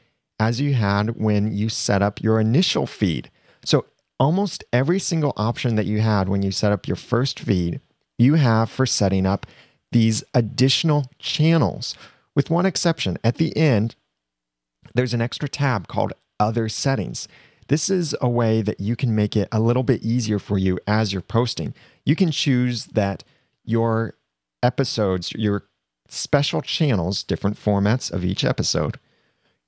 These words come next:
can be colored for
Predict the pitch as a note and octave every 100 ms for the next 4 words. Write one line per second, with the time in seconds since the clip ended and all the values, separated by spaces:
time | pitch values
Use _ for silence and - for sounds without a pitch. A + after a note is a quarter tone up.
0 | _ - B2+ A2+ A#2 - - E3+ F3+ A2+
1 | F2 G#2+ C#3+ _ _ - G#2+ A2 G#2 G#2
2 | G#2